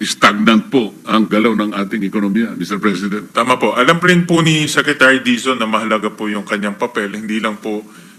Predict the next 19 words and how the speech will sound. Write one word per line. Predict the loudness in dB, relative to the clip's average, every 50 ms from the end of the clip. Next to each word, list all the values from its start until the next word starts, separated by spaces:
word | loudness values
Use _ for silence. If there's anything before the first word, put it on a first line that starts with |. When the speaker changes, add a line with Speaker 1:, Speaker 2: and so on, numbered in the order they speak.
| -14
Speaker 2:
sa | -8 -6 -4
pag-iimbestiga, | -4 -4 -4 -4 -6 -6 -6 -6 -6 -6 -6 -4 -2 -2 -2 -2
kung | -4 -8 -8 -6
hindi | -4 -2 -2 -2
sa | -4 -4 -6 -6 -4
pagpapatayo | -4 -8 -4 -4 -6 -4 -4 -6 -4 -4 -4 -4 -6 -6 -6
po | -8 -6 -6
ng | -6
mga | -6 -6 -8 -8 -10
infrastruktura. | -12 -10 -8 -8 -8 -6 -6 -8 -8 -8 -10 -8 -6 -4 -2 -2 -4 -4 -8 -14 -20 -20 -20 -20 -20 -20 -20 -8 -2
Dahil, | 0 2 2 2 2 0 0 2 4 4
ah, | 6 6 6 6 6 6 4 2 2 0 -4 -10 -18 -20 -20 -20 -20 -20 -20 -18 -12
um, | -8 -4 -2 -2 -2 -2 -2 -4 -4 -6 -8 -8 -12 -16 -18 -20 -20 -20 _ -20 -20 _ _ _ _ -20 -20 -20 -18 -6
malaking | -2 0 0 0 0 -2 -4 -4 -2 0
pondo | 2 2 2 2 2 2
ng, | 2 2 0 0 0 0 2
ah, | 2 2 4 2 0 0 -2 -2 -2
ating, | -2 -2 -4 -4 -4 -4 -4 -2
ah, | 0 0 0 2 2 0 0 -2 -2 -4 -6 -6 -8